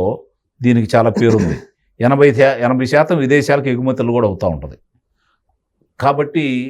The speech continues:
Speaker 1: ఇది ఇట్లానే కొనసాగించాలని చెప్పి వీళ్ళు పట్టుబట్టి ఈరోజు సాధించారని అయితే మనం నిస్సందేహంగా భావించాలి. అలాగే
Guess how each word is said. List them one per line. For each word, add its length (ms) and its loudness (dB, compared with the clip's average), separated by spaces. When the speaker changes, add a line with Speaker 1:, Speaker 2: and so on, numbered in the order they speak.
Speaker 1:
ఇది 160 -4
ఇట్లానే 340 0
కొనసాగించాలని 760 -2
చెప్పి 180 -8
వీళ్ళు 200 -2
పట్టుబట్టి 580 2
ఈరోజు 320 4
సాధించారని 600 0
అయితే 140 -4
మనం 220 0
నిస్సందేహంగా 460 -2
భావించాలి. 420 -4
అలాగే 380 2